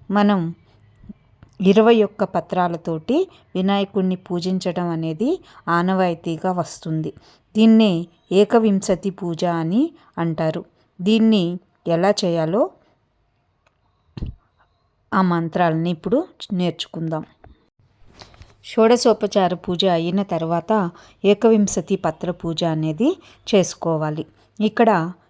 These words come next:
ఇరవై ఒక్క రకాల పత్రాలను మంత్రాలతో చదువుతూ అక్షింతలతోటి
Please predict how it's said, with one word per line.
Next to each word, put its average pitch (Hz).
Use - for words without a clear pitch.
ఇరవై 202
ఒక్క 190
రకాల 185
పత్రాలను 185
మంత్రాలతో 190
చదువుతూ 165
అక్షింతలతోటి 185